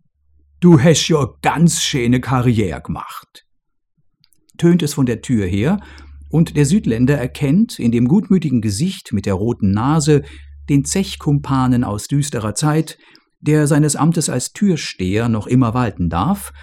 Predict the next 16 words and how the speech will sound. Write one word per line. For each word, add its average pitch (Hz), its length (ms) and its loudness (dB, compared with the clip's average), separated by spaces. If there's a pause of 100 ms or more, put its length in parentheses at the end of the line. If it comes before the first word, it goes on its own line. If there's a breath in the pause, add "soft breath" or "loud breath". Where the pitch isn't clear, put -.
(180 loud breath)
und 139 320 2
während 160 300 2
der 131 160 -2
Reisen 135 480 2
beim 135 160 0
Ausstieg 127 720 -4
der 110 220 -2
verwitweten 113 560 -2
Kriegsmarksgräfin 120 1300 -2 (340 loud breath)
für 170 120 2
das 165 220 0
Aufstellen 123 600 -2
des 135 160 -2
Fußbänkchens 85 1080 -6
zuständig 82 580 -8
ist. - 280 -10